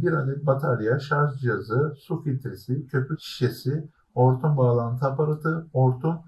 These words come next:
iki parçada püskürtme aparatı çıkıyor arkadaşlar. Fazla uzatmadan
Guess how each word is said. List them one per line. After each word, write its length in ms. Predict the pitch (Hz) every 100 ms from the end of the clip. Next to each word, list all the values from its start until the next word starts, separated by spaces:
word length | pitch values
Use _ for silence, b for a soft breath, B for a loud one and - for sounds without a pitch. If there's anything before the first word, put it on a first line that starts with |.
| -
iki 200 | 160 -
parçada 720 | - 131 120 113 143 175 - B B _
püskürtme 500 | 156 - 131 123 147
aparatı 580 | 156 143 131 131 - 131
çıkıyor 380 | - - 92 87
arkadaşlar. 680 | - 92 87 - 147 165 _ b b b - -
Fazla 300 | 175 151 151
uzatmadan 720 | 143 143 - 113 123 160 -